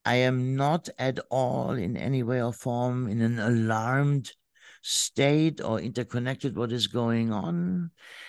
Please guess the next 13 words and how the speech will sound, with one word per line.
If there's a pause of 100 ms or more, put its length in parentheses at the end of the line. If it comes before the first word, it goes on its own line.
(180)
In
the
contrary, (420)
I
am
in
a
strong
slumber, (600)
and
about
everything
else,